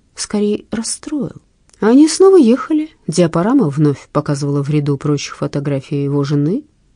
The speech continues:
Ей около сорока. У нее жидковатые прямые волосы и болезненный вид. "У нее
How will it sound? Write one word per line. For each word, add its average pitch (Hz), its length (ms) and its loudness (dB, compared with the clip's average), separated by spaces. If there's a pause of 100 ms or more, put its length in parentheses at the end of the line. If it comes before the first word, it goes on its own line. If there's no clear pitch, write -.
(100)
Ей 196 200 6
около 349 240 0
сорока. 339 540 -6 (640)
У - 20 0
нее 147 240 2
жидковатые 143 600 -6
прямые 143 360 -2
волосы 196 480 -6 (360)
и 180 100 -2
болезненный 175 640 0
вид. - 260 -12 (640)
"У 214 80 4
нее 302 480 6